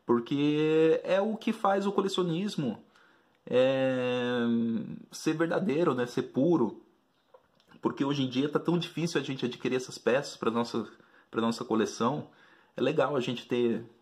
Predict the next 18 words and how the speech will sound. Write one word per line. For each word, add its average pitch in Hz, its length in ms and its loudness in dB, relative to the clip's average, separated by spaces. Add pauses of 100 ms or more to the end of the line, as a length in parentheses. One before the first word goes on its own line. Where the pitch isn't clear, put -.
(120)
um 127 140 -2
grupo 127 420 -2
onde 127 220 -2
as 120 100 -4
pessoas 123 380 -2
querem 117 440 -2 (600)
se - 200 -4
ajudar, 120 460 0
né? 123 220 -6 (1300)
Então 120 260 2
eu 156 160 0
acho 156 200 -4
que 175 80 -2
isso 175 200 -2
é 175 40 0
importante, 175 640 -2
né? 110 160 -6 (800)
Também 110 560 0